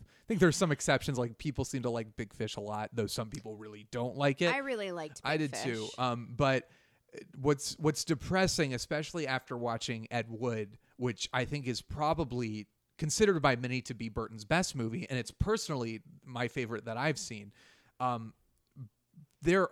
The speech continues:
Speaker 1: are, you're right, there are things about Dumbo that w-, fit his wheelhouse.
Speaker 2: Mm-hmm.
Speaker 1: The outsider stuff, the circus angle, cir-, the cir-,
Speaker 2: Yeah.
Speaker 1: circus? Did I even say the right word? This movie has
Speaker 2: Andy's
Speaker 1: drained
Speaker 2: circus
Speaker 1: me.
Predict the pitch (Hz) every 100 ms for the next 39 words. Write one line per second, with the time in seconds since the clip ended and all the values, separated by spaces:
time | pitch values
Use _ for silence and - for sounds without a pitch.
0 | 170 220 233 202 160 175 180 190 127 131
1 | 151 147 165 185 - 156 143 123 120 117
2 | - _ _ _ _ - 123 151 143 123
3 | 113 107 107 _ _ _ _ _ 120 120
4 | 117 - _ 127 131 143 - - 240 -
5 | 156 170 147 185 190 156 110 - - 214
6 | 202 175 180 123 131 135 151 - 170 160
7 | 151 170 - - - 139 131 - 165 175
8 | 196 185 - - 190 196 208 202 - -
9 | 165 - 113 311 - 175 - 135 139 196
10 | 190 - 143 135 165 156 139 - 139 131
11 | 120 120 123 123 135 135 - 160 160 156
12 | 135 123 123 123 151 156 170 175 147 151
13 | 131 120